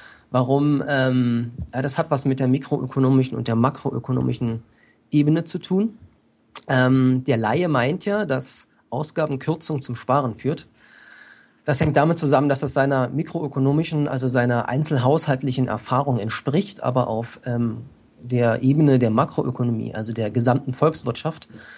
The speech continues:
stimmt das leider überhaupt nicht. Und, ähm, darum, äh, mag ich da eher den etwas komplizierteren Begriff der Austeritäts- oder der Kürzungspolitik, aber nicht der Sparpolitik.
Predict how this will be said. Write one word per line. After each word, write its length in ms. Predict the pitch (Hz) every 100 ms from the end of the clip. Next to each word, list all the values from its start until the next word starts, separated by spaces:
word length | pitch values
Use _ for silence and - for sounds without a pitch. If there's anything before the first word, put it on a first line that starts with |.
| - - -
stimmt 280 | - 156 156
das 140 | 139
leider 220 | 123 120
überhaupt 420 | 123 107 104 -
nicht. 220 | 196 226 - _ _ _ _ _ _ _ _ _ _ _ _ _ - - -
Und, 320 | 143 127 127
ähm, 240 | 113 110
darum, 720 | 104 110 135 143 135 127 127 135 -
äh, 760 | 120 117 110 107 - - - - -
mag 280 | 127 131 147
ich 120 | -
da 120 | 117
eher 380 | 110 139 165 160
den 160 | 135
etwas 340 | 127 127 127 -
komplizierteren 800 | - 139 147 - 165 160 143 127
Begriff 360 | 123 131 147
der 160 | - 123
Austeritäts- 760 | 123 131 135 127 123 139 139 147
oder 260 | 127 110 - - -
der 100 | 113
Kürzungspolitik, 960 | - 160 165 139 123 - 127 120 143 131
aber 180 | 117 113
nicht 240 | 120 -
der 100 | 104
Sparpolitik. 680 | - 120 123 101 101 - 151